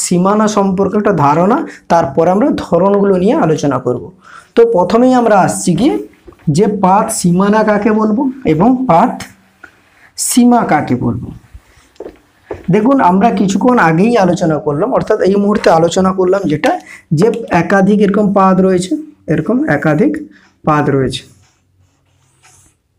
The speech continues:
এই পাত, এই পাতের ক্ষেত্রে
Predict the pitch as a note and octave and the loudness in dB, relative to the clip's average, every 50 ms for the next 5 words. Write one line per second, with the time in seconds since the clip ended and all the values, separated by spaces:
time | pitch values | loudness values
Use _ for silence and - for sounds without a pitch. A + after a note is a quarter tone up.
0 | _ _ _ _ _ - _ _ _ _ _ _ - - - - _ - _ - | _ _ _ _ _ -20 _ _ _ _ _ _ -18 -18 -18 -20 _ -20 _ -20
1 | - _ F#3+ A3 A#3+ B3 G3 - - - F#3 E3 D#3 D3 D3+ - - - - - | -6 _ 0 0 0 0 -2 -4 -2 0 0 2 2 0 -2 -6 -10 -14 -16 -18
2 | _ _ _ F#3+ A3 B3 A#3+ - - E3+ D#3+ E3 E3 - A3 G#3+ G#3 G3+ G#3 G#3 | _ _ _ -2 0 0 0 -2 -2 0 0 0 0 0 0 0 0 0 0 0
3 | G3+ G3 F#3+ G3 B3 C4 | 0 0 -2 -2 0 0